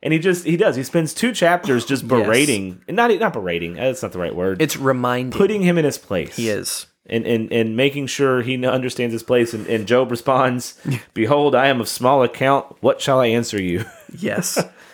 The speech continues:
Speaker 2: Well, and, and even then, you know, in chapter four, verse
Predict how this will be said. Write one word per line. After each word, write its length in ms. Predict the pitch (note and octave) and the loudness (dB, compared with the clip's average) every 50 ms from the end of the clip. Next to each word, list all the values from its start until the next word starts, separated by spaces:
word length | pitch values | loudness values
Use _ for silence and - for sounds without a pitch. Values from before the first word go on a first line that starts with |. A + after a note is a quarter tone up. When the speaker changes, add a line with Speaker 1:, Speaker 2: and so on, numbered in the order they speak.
| - _ _ _ | -20 _ _ _
Speaker 2:
Well, 160 | - E3+ F#3+ - | 2 2 2 4
and, 240 | E3+ F#3 E3+ - - | 2 2 0 -2 -2
and 200 | - D#3+ D3+ D3 | -2 -2 -2 0
even 380 | - - E3+ D3 D#3 C3+ B2+ - - | -2 -2 -2 0 0 -2 -2 -6 -12
then, 580 | - B2 B2 B2 C3+ C3+ D3+ B2+ G#2+ F2+ D#2 - _ _ | -18 -16 -4 0 0 2 2 0 -2 -6 -12 -18 _ _
you 100 | B2+ B2+ | -4 -2
know, 120 | B2+ G#2+ | -2 0
in 340 | - B2+ C3+ B2 A#2+ - - _ _ _ _ - _ _ _ _ | 0 -2 -2 -2 -2 -6 -12 _ _ _ _ -20 _ _ _ _
chapter 240 | - - E3 D#3+ D#3+ | -2 0 0 0 -2
four, 200 | - - D3 C3+ | -2 0 0 0
verse 340 | A#2+ C3+ C3 C3 - - - | 2 0 0 0 -2 -4 -6